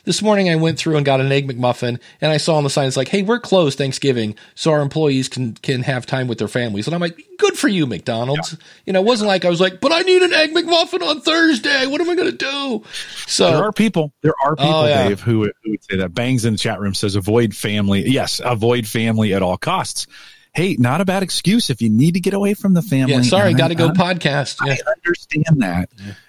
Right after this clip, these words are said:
Speaker 2: Uh, yes,
Speaker 1: It's,
Speaker 2: uh, do
Speaker 1: it's
Speaker 2: it
Speaker 1: not
Speaker 2: if you want to.
Speaker 1: Thanksgiving in Europe, so sorry, you know, uh,
Speaker 2: <laughs> Canadians are, uh, it's not even a
Speaker 1: Yeah.
Speaker 2: Thanksgiving on the entire continent
Speaker 1: No.
Speaker 2: here. The, the Canadians already did it, so
Speaker 1: Isn't
Speaker 2: they
Speaker 1: it
Speaker 2: need
Speaker 1: bo-,
Speaker 2: the podcast.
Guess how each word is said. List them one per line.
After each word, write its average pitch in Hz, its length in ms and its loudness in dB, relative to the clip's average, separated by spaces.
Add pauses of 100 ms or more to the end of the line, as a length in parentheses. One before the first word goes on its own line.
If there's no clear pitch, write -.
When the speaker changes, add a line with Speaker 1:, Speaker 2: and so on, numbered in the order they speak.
(120)
Speaker 2:
Uh, 120 400 2
yes, 107 460 -2
Speaker 1:
It's, 101 160 0
Speaker 2:
uh, 95 160 -2
do 95 80 -2
Speaker 1:
it's 131 140 4
Speaker 2:
it - 40 -2
Speaker 1:
not - 0 -
Speaker 2:
if - 0 -
you 185 60 2
want 202 140 0
to. - 40 -6
Speaker 1:
Thanksgiving 202 540 0
in 180 120 2
Europe, 175 380 2
so 135 240 -2
sorry, 147 440 2
you 131 240 -2
know, 123 240 0
uh, 107 340 -4
Speaker 2:
<laughs> - 1000 -14
Canadians 113 600 2
are, 101 120 -2 (140)
uh, - 240 -4
it's - 240 -6
not 113 180 0
even 139 340 2
a - 80 -6
Speaker 1:
Yeah. 110 40 -2
Speaker 2:
Thanksgiving 143 600 0
on 139 100 0
the 139 80 2
entire 139 400 -2
continent 135 540 -4
Speaker 1:
No. 127 100 -4
Speaker 2:
here. 90 260 -2 (400)
The, 110 220 0 (200)
the - 60 -10
Canadians 113 540 0
already 120 220 0
did 147 180 -4
it, 98 180 -6
so - 140 -2
Speaker 1:
Isn't 185 140 0
Speaker 2:
they 208 80 2
Speaker 1:
it 190 40 0
Speaker 2:
need - 120 0
Speaker 1:
bo-, 226 120 4
Speaker 2:
the 110 120 -6
podcast. - 640 -10